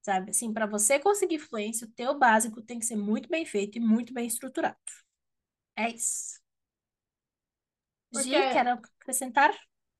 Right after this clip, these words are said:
Speaker 2: É, isso que, acrescentar nisso que eu tava falando, porque querer fazer um bom avançado sem ter feito um bom básico, gente, é tentar construir o telhado antes de construir a parede. Você vai construir o telhado, você vai apoiar ele, se não tem onde apoiar, não vai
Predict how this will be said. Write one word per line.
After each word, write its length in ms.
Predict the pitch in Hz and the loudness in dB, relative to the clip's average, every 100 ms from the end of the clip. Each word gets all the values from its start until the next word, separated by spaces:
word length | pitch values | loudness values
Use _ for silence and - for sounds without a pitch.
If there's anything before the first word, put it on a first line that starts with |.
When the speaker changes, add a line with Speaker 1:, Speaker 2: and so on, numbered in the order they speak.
| - | -2
Speaker 2:
É, 220 | 330 254 - - | 0 0 -2 -10
isso 260 | 254 - | -10 -12
que, 120 | - | -12
acrescentar 520 | 247 226 269 269 254 254 | -10 -4 -4 -4 -4 -4
nisso 200 | 254 - | -4 -8
que 140 | - | -2
eu 60 | 277 | -2
tava 120 | 277 | 0
falando, 360 | 320 - 214 208 | -4 -2 -2 -4
porque 280 | - 208 196 - - - | -6 -8 -8 -16 -20 -2
querer 420 | 269 240 247 - | 2 4 4 2
fazer 420 | 415 392 311 311 | 2 0 2 0
um 120 | 294 262 | 2 4
bom 240 | 254 311 | 6 8
avançado 680 | 320 311 285 294 233 190 185 | 6 4 2 0 2 2 2
sem 220 | 185 240 233 | -4 -4 -2
ter 160 | 240 240 | -2 0
feito 260 | 233 233 | -2 0
um 100 | 226 | -2
bom 160 | 202 202 | 0 2
básico, 400 | 226 254 240 240 | 4 4 2 -4
gente, 300 | 208 202 233 | -8 -8 -10
é 40 | |
tentar 320 | 226 226 233 233 | -8 -6 -6 -4
construir 500 | 247 247 277 254 247 | -4 -4 -6 -2 -2
o 160 | 254 | -4
telhado 720 | 269 269 254 220 226 233 254 | -2 2 6 6 6 4 -2
antes 320 | 240 233 - 233 | -2 -2 -6 -10
de 60 | |
construir 400 | - 240 247 247 | -6 -6 -2 -2
a 40 | 240 | 0
parede. 520 | 240 277 190 180 _ _ _ _ _ _ - | -2 -2 -4 -6 _ _ _ _ _ _ -10
Você 100 | 196 | 2
vai 140 | 208 | 4
construir 320 | 233 - 226 | 4 -2 -2
o 60 | 240 | 0
telhado, 320 | 247 247 247 | 4 4 2
você 80 | 285 | 4
vai 120 | 269 | 6
apoiar 400 | 269 294 254 240 | 6 4 4 4
ele, 260 | 247 269 415 587 - _ _ _ _ _ _ _ _ _ | 4 2 2 0 -2 _ _ _ _ _ _ _ _ _
se 140 | - 330 | -12 -4
não 180 | 302 | -4
tem 220 | 381 440 415 | -2 -4 -2
onde 100 | 359 | -2
apoiar, 580 | 339 339 254 285 453 453 | -2 2 4 4 4 0
não 100 | 403 | 0
vai 120 | 427 | 2